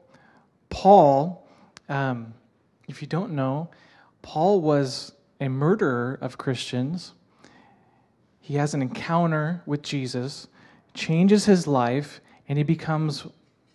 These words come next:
probably, I would say, one of the most,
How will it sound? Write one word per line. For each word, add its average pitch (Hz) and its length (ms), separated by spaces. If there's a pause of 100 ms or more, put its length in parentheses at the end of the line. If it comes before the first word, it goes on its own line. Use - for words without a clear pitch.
(840)
probably, 180 580
I 127 80
would 127 160
say, 123 240
one 127 240
of 120 60
the 123 60
most, 120 500